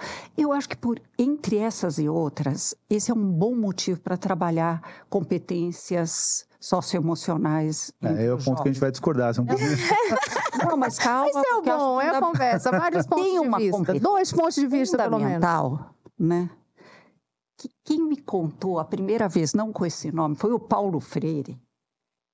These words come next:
Speaker 1: Que é a necessidade das escolas ensinarem autocontrole. Ele falou pra mim, "Ninguém forma pra autonomia sem formar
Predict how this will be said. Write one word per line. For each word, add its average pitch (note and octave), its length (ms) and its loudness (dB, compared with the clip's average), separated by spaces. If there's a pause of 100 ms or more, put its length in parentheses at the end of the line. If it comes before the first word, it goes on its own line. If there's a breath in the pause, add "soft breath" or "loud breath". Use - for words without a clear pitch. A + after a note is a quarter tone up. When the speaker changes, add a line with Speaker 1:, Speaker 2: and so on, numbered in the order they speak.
(120)
Speaker 1:
Que C4+ 200 0
é B3+ 60 0
a C4 60 0
necessidade A3+ 720 -2
das F#3 140 -4
escolas F3 800 -2
ensinarem F3+ 1080 -4
autocontrole. - 960 -6
Ele F3 160 -8
falou E3 320 -4
pra D#3+ 180 -4
mim, B2 240 -2 (380 loud breath)
"Ninguém A3 420 -2
forma D3+ 640 -2
pra C#3+ 220 -2
autonomia D3 1160 0 (480 loud breath)
sem C4+ 480 -2
formar F3+ 560 0